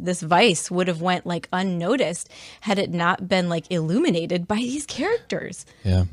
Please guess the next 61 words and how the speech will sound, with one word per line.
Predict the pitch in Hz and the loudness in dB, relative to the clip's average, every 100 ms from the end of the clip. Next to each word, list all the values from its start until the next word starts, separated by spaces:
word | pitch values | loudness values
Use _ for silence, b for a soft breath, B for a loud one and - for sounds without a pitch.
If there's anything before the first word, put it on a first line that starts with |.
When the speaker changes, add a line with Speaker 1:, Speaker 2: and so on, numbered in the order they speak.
| - - | -2 4
Speaker 2:
You | 113 | 6
Speaker 1:
that | 214 | 6
Speaker 2:
st-, | |
Speaker 1:
I | 226 | 6
Speaker 2:
you | 247 | 6
Speaker 1:
would | 269 | 6
have | 254 226 | 6 4
thought | 233 226 208 | 4 4 4
were | 196 | 0
the | 175 | 2
others, | 175 175 - 151 | 2 0 0 -6
the | 160 165 | -4 0
weird, | 175 170 160 160 - | 2 2 -2 -6 -4
you | 180 | -2
know, | 165 156 170 | 0 -2 -4
like, | 165 - | -6 -6
socially | 170 - 165 | -6 -4 -4
awkward | 160 - 156 | -6 -8 -8
people | 170 - - | -8 -4 -4
who | 160 131 | 4 6
Speaker 2:
Yeah, | |
Speaker 1:
I | |
Speaker 2:
that's | 143 170 | 8 6
Speaker 1:
don't | 180 | 6
Speaker 2:
such | 165 | 6
an | |
Speaker 1:
act | 190 | 6
like | |
Speaker 2:
interesting | 156 135 123 | 6 6 6
Speaker 1:
that." | 101 | 6
Speaker 2:
progression. | 123 113 123 - 95 | 6 4 4 6 6
Yeah, | 101 117 | 6 6
'cause | 139 | 4
you | |
start | 123 160 | 6 6
at | 151 | 6
the | |
Speaker 1:
Yeah. | - | 6
Speaker 2:
show, | 139 123 | 6 6
you | 107 120 | 6 2
sort | 110 139 | 4 4
of, | 110 | 6
you | 123 131 | 8 8
really | 135 | 8
identify | 113 123 117 113 | 8 6 6 6
with | 104 | 6
Jim | 113 107 | 6 4
and | 98 | 4
Pam, | - 104 92 | 4 4 4
like, | 92 - | 0 0
we're | 117 | 2
the | 113 | 4
self-aware | 98 120 110 104 107 104 | 4 4 2 2 4 4
ones. | 101 98 101 | 4 0 -2
We're | - | -2
kind | 113 | -2
of | 98 | -2
above | 98 101 101 95 | -2 0 0 0
all | |
this | 95 95 - | -2 -4 -2
awkward, | 104 95 - | -4 -4 -8